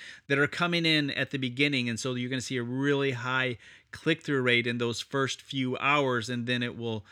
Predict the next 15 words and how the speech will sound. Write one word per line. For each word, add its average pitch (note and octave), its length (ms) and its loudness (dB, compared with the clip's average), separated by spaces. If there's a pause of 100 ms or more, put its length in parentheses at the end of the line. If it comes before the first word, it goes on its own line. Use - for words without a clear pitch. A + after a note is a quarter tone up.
(220)
level B2 400 0
off A#2+ 380 2
over A2 240 -4
time. A2+ 500 -2
So B2+ 140 -6
that's A3 240 2
why C3+ 320 6 (280)
waiting C3 380 2
for A#2+ 160 -6
twenty-four B2+ 640 -2
hours A2 380 0
is C3+ 260 -2
a B2+ 160 -6
good A#2+ 220 0
idea A2+ 600 2